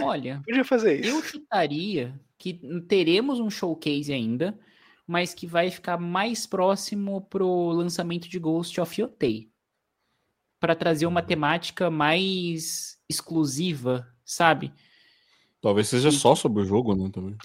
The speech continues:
Speaker 1: É, só sobre o jogo, algo focado,
Speaker 3: Uhum.
Speaker 1: assim, pra trazer uma relevância, né? Um, um nome grande pro evento, que é o,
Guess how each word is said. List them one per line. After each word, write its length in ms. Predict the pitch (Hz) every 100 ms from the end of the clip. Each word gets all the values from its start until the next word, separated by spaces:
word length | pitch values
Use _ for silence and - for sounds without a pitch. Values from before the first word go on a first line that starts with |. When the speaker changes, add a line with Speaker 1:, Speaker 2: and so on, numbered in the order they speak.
| -
Speaker 1:
É, 320 | 160 165 170
só 200 | 151 147
sobre 280 | 135 160 175
o 20 |
jogo, 720 | 170 143 156 180 170 139 135
algo 240 | 127 131 143
focado, 480 | - 175 175 165 190
Speaker 3:
Uhum. 40 |
Speaker 1:
assim, 340 | 147 175 175
pra 160 | 202 220
trazer 340 | 220 233 196
uma 140 | 202 214
relevância, 800 | 214 233 277 208 214 208 - 147
né? 120 | 156
Um, 400 | 147 131 127 123 - -
um 160 | 143
nome 420 | 139 131 165 147 120
grande 420 | 117 135 139 123
pro 140 | 139
evento, 440 | 131 131 143 147 208
que 100 | 196
é 60 |
o, 120 | 208